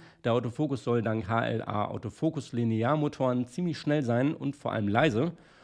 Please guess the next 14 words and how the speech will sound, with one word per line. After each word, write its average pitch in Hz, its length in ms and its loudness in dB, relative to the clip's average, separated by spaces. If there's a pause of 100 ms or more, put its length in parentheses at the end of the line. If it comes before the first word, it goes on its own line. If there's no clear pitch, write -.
(160)
Und 147 140 -2
einen 131 160 0
maximalen 120 540 -2
Abbildungsmaßstab 127 880 -4
von - 160 -8
eins 160 260 -2
zu 147 80 -6
vier 185 300 -2
bei 131 100 2
einer 123 160 -2
Naheinstellgrenze 113 880 -2
von 98 280 -6
dreißig 117 360 -4
Zentimetern 135 640 0